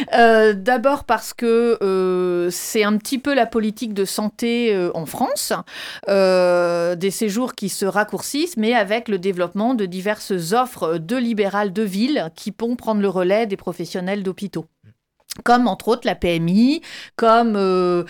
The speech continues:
euh, le Prado, où c'est le passage d'une sage-femme, euh, aussi à domicile, euh, après l'accouchement. Il y a les professionnels libéraux qui sont de plus en plus impliqués dans le,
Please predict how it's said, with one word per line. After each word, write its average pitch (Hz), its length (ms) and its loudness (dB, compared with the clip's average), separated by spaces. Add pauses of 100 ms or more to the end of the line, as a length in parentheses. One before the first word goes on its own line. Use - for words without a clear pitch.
(360)
euh, 185 260 2
le 202 120 2
Prado, 220 600 0
où 196 100 -2
c'est 208 160 -2
le 185 200 0
passage 190 360 -2
d'une 185 140 -4
sage-femme, 196 540 -2
euh, 170 200 -2
aussi 180 440 -2
à 180 80 0
domicile, 180 680 -4
euh, 165 120 -2
après 160 260 -2
l'accouchement. 196 600 -2
Il 240 80 0
y 202 60 2
a 175 200 2
les 170 420 -4
professionnels 208 600 -2
libéraux 196 420 -2
qui - 120 -14
sont 196 120 -8
de 180 60 -6
plus 208 200 -4
en 196 80 -4
plus 226 200 -4
impliqués 196 380 -2
dans 202 140 -4
le, 160 420 -2